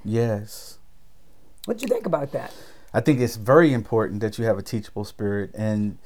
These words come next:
Speaker 1: um, I think I've said it over, over time is that, um, sometimes we have to grow where we're planted. And if
Speaker 2: Yes.
Speaker 1: God placed you under the leadership of a pastor,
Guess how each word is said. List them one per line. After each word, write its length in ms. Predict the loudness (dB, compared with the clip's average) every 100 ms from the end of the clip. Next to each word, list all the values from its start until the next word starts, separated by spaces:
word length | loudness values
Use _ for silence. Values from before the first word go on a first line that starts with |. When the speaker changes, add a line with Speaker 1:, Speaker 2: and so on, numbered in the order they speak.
| -18 -18 -18 -18 -14 -4
Speaker 1:
um, 440 | 2 2 2 0
I 100 | 0 2
think 220 | 2 4
I've 160 | 4
said 220 | 4 4 6
it 100 | 6
over, 420 | 4 2 -4 -4 -4
over 220 | -2 -2
time 460 | 0 4 4 4 0
is 120 | -2
that, 300 | 0 0 0 -6 -8
um, 340 | -4 -4 -4 -4
sometimes 480 | 0 0 2 0
we 80 | 0
have 160 | -2 -2
to 280 | -2 -4 -6 -10 -18 -18 -18 -18 -18 -14 -8
grow 280 | 6 10 10
where 120 | 10
we're 180 | 6 2
planted. 600 | 0 -2 -2 -6 -10 -12 -16 -18 -18 -18 -8
And 120 | -2
if 100 | 0
Speaker 2:
Yes. 60 | 4
Speaker 1:
God 300 | 8 8 4
placed 380 | 2 2 2 -2
you 160 | -4
under 180 | -2 -2
the 120 | -2
leadership 480 | 0 0 0 -2 -4
of 160 | -4 -6
a 60 | -4
pastor, 680 | 0 2 2 -4 -6 -8